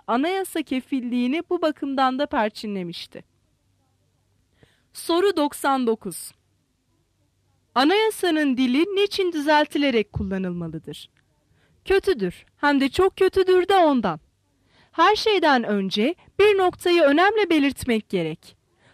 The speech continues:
Anayasa hükümleri elbette temel hukuk kuralları olarak yasama, yürütme ve yargı organlarını,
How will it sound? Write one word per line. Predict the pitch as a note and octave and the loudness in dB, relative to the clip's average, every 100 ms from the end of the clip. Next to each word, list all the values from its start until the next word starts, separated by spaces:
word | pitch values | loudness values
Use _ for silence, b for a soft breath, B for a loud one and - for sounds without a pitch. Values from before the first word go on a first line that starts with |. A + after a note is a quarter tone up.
| b | b
Anayasa | B3+ D4+ G4+ A4 - | 2 4 2 0 0
hükümleri | G4+ D4+ - B3 G#3+ F#3+ F#3 B3+ - | 2 2 0 -4 -2 -2 0 -2 0
elbette | D4+ G4 G4 F#4 - E4 | 2 4 4 0 0 -4
temel | - C#4 C#4+ E4+ | 0 0 2 2
hukuk | D4+ C#4+ G4 - | 0 0 -2 -4
kuralları | - C#4+ A#3 G3 F#3 F3+ | -4 0 0 0 -4 -2
olarak | F3+ E3+ G#3+ E4+ - B B | -4 -2 -2 -4 -10 B B
yasama, | C4+ D4+ - F4 E4+ G4 | 0 0 2 2 2 2
yürütme | F4+ D4+ E4 - G4 F#4+ | 2 0 0 -2 -2 0
ve | |
yargı | E4 C4+ C4 C#4 F4+ | 2 4 4 2 2
organlarını, | F4 C4 G#3 G3 F#3 F3 F3 F#3 D#4+ | 2 0 -2 -4 -4 -6 -4 -2 -4